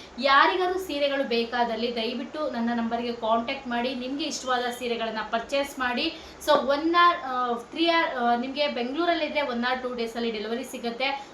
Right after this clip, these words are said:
ಅಥವಾ ಹೊರಗಡೆ ಊರಲ್ಲಿದ್ರೆ ನಿಮ್ಗೆ, ನೀವು ನೋಡ್ತಾ ಇರ್ಬೋದು, three or four ಡೇಸಲ್ಲಿ ಡೆಲಿವರಿ ಸಿಗುತ್ತೆ. ಅಥವಾ ನಮಗೆ ಸ್ಪೀಡ್ ಪೋಸ್ಟ್ ಬೇಕಂದ್ರೆ ಸ್ಪೀಡ್ ಪೋಸ್ಟ್ ಸಿಗುತ್ತೆ. ಬೆಂಗಳೂರಲ್ಲೇ ಇದ್ದೀವಿ, ನಮ್ಗೆ ಒನ್ ಡೇ ಡೆಲಿವರಿ ಬೇಕು ಅಂದ್ರೆ ಒನ್ ಡೇ ಡೆಲಿವರಿಲಿ ನಾವು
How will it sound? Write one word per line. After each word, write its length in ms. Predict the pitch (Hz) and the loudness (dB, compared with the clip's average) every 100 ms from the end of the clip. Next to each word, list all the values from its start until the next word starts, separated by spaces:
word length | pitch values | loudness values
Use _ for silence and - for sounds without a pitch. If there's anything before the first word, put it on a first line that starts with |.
| - | -8
ಅಥವಾ 200 | 254 277 | -2 0
ಹೊರಗಡೆ 360 | 247 254 294 | 0 0 2
ಊರಲ್ಲಿದ್ರೆ 800 | 294 254 262 254 220 226 247 - - - | 2 0 -2 -2 -4 0 0 0 -6 -8
ನಿಮ್ಗೆ, 500 | 285 294 311 302 269 | -6 0 2 2 2
ನೀವು 220 | 247 254 | 0 -2
ನೋಡ್ತಾ 360 | 254 254 262 262 | -2 -2 0 0
ಇರ್ಬೋದು, 340 | 233 240 262 | 0 0 -2
three 160 | - 320 | -4 4
or 300 | 302 302 277 | 4 4 4
four 140 | 262 | 2
ಡೇಸಲ್ಲಿ 380 | 254 240 254 240 | 4 0 -2 -4
ಡೆಲಿವರಿ 340 | 208 208 254 302 | -4 -4 -4 -4
ಸಿಗುತ್ತೆ. 380 | 269 233 233 | -4 -2 0
ಅಥವಾ 220 | 240 233 240 | 0 0 -2
ನಮಗೆ 260 | 240 240 | -2 -2
ಸ್ಪೀಡ್ 480 | 240 - 330 359 349 | -6 -2 0 2 0
ಪೋಸ್ಟ್ 280 | 277 254 - | -2 -4 -6
ಬೇಕಂದ್ರೆ 360 | 240 240 226 | -6 -4 -4
ಸ್ಪೀಡ್ 320 | 226 - 294 302 | -6 -8 -10 -2
ಪೋಸ್ಟ್ 280 | 269 - | -4 -4
ಸಿಗುತ್ತೆ. 600 | 254 220 226 285 294 - - 254 | -6 -6 -2 -2 -2 -8 -6 0
ಬೆಂಗಳೂರಲ್ಲೇ 560 | 302 339 381 381 359 | 2 4 2 4 4
ಇದ್ದೀವಿ, 220 | 311 285 | 4 -2
ನಮ್ಗೆ 240 | 285 262 254 | -4 -2 -2
ಒನ್ 260 | 247 269 | -2 0
ಡೇ 120 | 302 294 | 2 2
ಡೆಲಿವರಿ 320 | 254 262 262 | 0 -2 -2
ಬೇಕು 260 | 233 233 | -2 -2
ಅಂದ್ರೆ 200 | 226 233 | -4 -2
ಒನ್ 260 | 247 240 247 | -2 -2 -2
ಡೇ 180 | 269 254 | -2 -2
ಡೆಲಿವರಿಲಿ 560 | 233 233 233 226 233 | -2 -2 -4 -4 -4
ನಾವು 380 | 240 233 254 302 | -2 -2 -4 -6